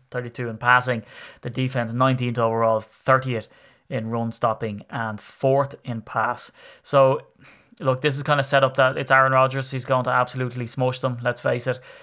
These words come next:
And Aaron Jones should have a field day along with Jamal Williams in this game if the rush defense is thirtieth in the league. And they really are just an absolutely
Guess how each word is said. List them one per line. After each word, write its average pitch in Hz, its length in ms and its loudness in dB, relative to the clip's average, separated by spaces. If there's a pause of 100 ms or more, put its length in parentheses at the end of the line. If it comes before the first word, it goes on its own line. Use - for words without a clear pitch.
(140)
And 127 160 -2
Aaron 123 240 4
Jones 120 500 0
should 131 380 0
have 120 320 -2
a 117 60 -8
field 117 280 -6
day 113 280 0
along 113 320 -2
with 107 100 -8
Jamal 113 300 -2
Williams 117 340 -4 (340)
in 127 160 -4
this 113 160 -6
game 113 380 -2
if 123 220 -6
the 123 100 -4
rush 117 280 -4
defense 113 460 -6
is 120 180 -10
thirtieth 123 580 -2 (360)
in 123 140 -4
the 113 80 -2
league. 110 300 -6
And 143 120 -2
they 127 80 0
really 143 280 2
are 120 260 6
just 117 280 -4
an 117 100 -6
absolutely 113 680 -6